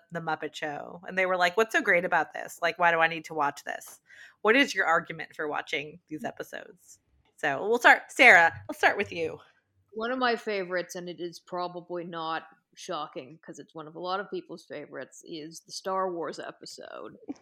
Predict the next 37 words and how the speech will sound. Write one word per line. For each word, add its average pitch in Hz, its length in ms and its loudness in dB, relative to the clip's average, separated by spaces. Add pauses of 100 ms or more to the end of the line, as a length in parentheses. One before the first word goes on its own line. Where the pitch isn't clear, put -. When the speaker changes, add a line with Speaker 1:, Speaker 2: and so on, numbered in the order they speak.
(480)
Speaker 2:
In 214 140 -6
part 277 280 0
because 330 320 -2
it 247 140 -10
is 294 320 -4
the 262 100 -2
Star 190 500 0
Wars 180 240 -4
episode 165 560 -6
and 175 120 -12
just 190 340 -12
how 190 640 -4 (340)
strange 254 1120 -6 (1120)
that 262 200 2
is 269 260 4
and 208 120 0
how, 202 300 -2 (280)
how 196 240 -2 (100)
perfectly 190 560 -4
it 170 120 -8
kind 185 180 -4
of 175 60 -14
fits 175 360 -10
in 180 200 -8
with 185 140 -10
the 208 120 -6
idea 208 240 -4
of 214 80 -12
the 226 60 -8
Muppet 220 340 -6
Show, 233 240 -6
because 185 360 -8
the 196 80 -8
guest 214 340 -4
stars, 214 720 0 (420)
it's - 240 -6
not 240 300 2